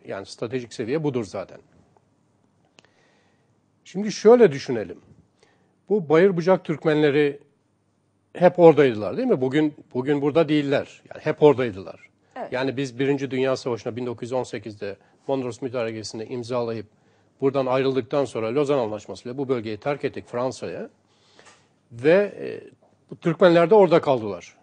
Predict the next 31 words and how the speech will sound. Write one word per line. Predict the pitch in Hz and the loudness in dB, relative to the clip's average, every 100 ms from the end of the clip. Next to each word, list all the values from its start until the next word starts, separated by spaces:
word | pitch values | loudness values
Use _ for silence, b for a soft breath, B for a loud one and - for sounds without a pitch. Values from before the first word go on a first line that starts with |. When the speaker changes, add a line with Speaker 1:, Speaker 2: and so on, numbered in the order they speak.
| _ - | _ -18
Speaker 1:
Yani | 82 - | -16 -6
Irak'taki | 147 120 - 98 113 95 | -4 -4 -6 -12 -14 -14
Türkmenler | 120 117 107 107 | -12 -10 -8 -8
gibi. | 85 87 - - _ _ _ _ _ _ _ _ _ _ _ _ _ _ _ _ b b b b b - | -12 -16 -18 -20 _ _ _ _ _ _ _ _ _ _ _ _ _ _ _ _ b b b b b -6
Ve | |
o | 170 185 | 2 2
günden | 214 196 190 | 4 8 8
bugüne | 202 185 226 | 8 8 8
oradalar. | 202 147 117 101 _ _ _ - | 8 6 0 -4 _ _ _ -16
Speaker 2:
Evet, | - - | -14 -8
cetvelle | 285 277 262 208 | -8 -6 -6 -6
sınır | 214 - 226 | -8 -8 -10
çizildi. | - 311 233 202 165 311 - | -10 -14 -10 -10 -10 -10 -6
Ailelerin | 254 240 214 202 196 | -2 -2 -2 -2 -4
yarısı | 226 254 202 196 | -4 -8 -8 -16
bu | |
tarafta, | - 180 208 349 | -10 -8 -8 -10
yarısı | 311 285 311 | -12 -12 -12
o | 302 | -10
tarafta | 285 190 190 180 | -6 -6 -6 -10
kaldı | 165 156 180 311 269 226 | -8 -8 -8 -10 -12 -16
gibi | 220 190 180 | -12 -10 -10
bir | 214 190 | -12 -8
durum | 208 202 156 | -6 -6 -6
da | 139 | -10
söz | 160 160 | -12 -16
konusu | 147 147 - 139 | -16 -16 -16 -14
zaten. | 151 196 | -6 -2
Speaker 1:
Şimdi | 220 | 0
tabii, | 208 202 214 208 185 | 4 4 6 6 4
e, | 180 160 | 2 0